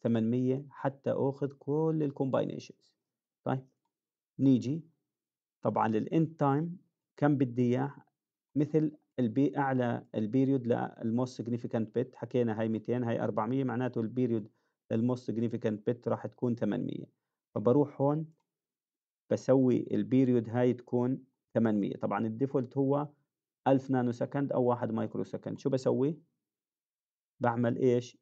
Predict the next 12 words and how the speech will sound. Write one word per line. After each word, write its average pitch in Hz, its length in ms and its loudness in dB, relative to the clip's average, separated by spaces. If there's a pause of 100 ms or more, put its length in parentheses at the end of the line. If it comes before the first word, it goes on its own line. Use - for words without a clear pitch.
إيديت. 127 340 0 (680)
هاي 110 120 0
حتى - 400 -4 (520)
أحكم 110 360 -2
الإند 117 380 -2
تايم. 135 360 -4 (540)
إند 139 220 0
تايم، 135 260 0
بحط - 420 -6
الإند 117 320 -4
تايم 117 220 -4
ثمانمية 117 680 -4